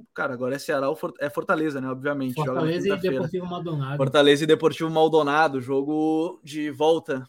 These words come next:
Speaker 1: da, da, da Libertadores. Ô, Matheus, deixa eu aproveitar, então, já que falou do, do cara que tá correndo, que tá brigando também por bola, um cara que me chamou a atenção nesse início de temporada, a evolução dele é o próprio Bitelo, né? É, não vejo o time do Grêmio, por exemplo, sem Bitelo hoje. Em algum momento alguém fez escala assim, não,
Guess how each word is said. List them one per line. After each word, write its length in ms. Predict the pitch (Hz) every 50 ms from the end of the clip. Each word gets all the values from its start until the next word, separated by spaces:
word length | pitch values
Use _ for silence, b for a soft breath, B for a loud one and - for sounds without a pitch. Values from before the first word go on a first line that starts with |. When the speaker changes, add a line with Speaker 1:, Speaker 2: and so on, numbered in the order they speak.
| _
Speaker 1:
da, 300 | - 139 135 131 127 113
da, 220 | - 131 131 127 - _
da 160 | - 135 135
Libertadores. 680 | 143 135 139 143 143 - 143 127 131 160 190 185 180 - B B B B B
Ô, 80 | - 180
Matheus, 340 | 233 240 240 240 226 202
deixa 200 | 170 180 180 180
eu 20 | 196
aproveitar, 480 | 196 202 208 202 214 202 202 214 208
então, 160 | 220 208 214 208
já 100 | 202 202
que 60 | 202
falou 180 | - 185 185
do, 220 | 180 185 175 151 135
do 100 | 147 135
cara 220 | - 160 156 165
que 100 | 165 -
tá 120 | - 160 147
correndo, 340 | - 147 135 135 151 165
que 80 | 170 _
tá 140 | - 156 147
brigando 400 | 139 143 139 127 139 147 143 -
também 160 | 151 147 151
por 160 | 143 156 143
bola, 360 | 139 139 147 160 185 202 175 - - 120 127 123 -
um 100 | 175 170
cara 240 | - 190 175 170 180
que 80 | 180
me 80 | 180 170
chamou 220 | - 185 160 160
a 20 | 165
atenção 320 | 165 170 160 - - 160
nesse 240 | 160 156 151 - -
início 140 | 156 143 -
de 80 | 160
temporada, 520 | 156 143 - 151 139 143 143 147 156 160 - _ _ -
a 100 | 139 143
evolução 520 | 139 135 156 156 156 143 - 160 156 156
dele 180 | 147 151 156 185
é 40 |
o 40 | 202
próprio 300 | 196 180 180 175 185 196
Bitelo, 480 | 180 226 214 - 202 190 202 226 202 165
né? 180 | 147 143 156 - _ _ _ _ _ _ _ _ -
É, 440 | 131 131 131 127 127 127 123 120 - _ -
não 260 | 143 151 175 208 233
vejo 380 | 202 170 196 185 190 202 202 214
o 40 |
time 260 | 208 - 208 190 185 170
do 100 | 170 147
Grêmio, 260 | 151 151 156 156 143
por 160 | - 160 156
exemplo, 320 | 156 151 143 165 160 156
sem 160 | - - 180 185
Bitelo 440 | 170 208 208 - 196 185 190 208 220
hoje. 220 | 208 202 185 -
Em 20 | 180
algum 160 | 165 165 180
momento 260 | 233 233 220 220 214
alguém 220 | 208 180 185 190
fez 160 | 190 - 175 151
escala 220 | - - 170 160
assim, 120 | 156 160
não, 380 | 185 214 247 247 226 190 147 123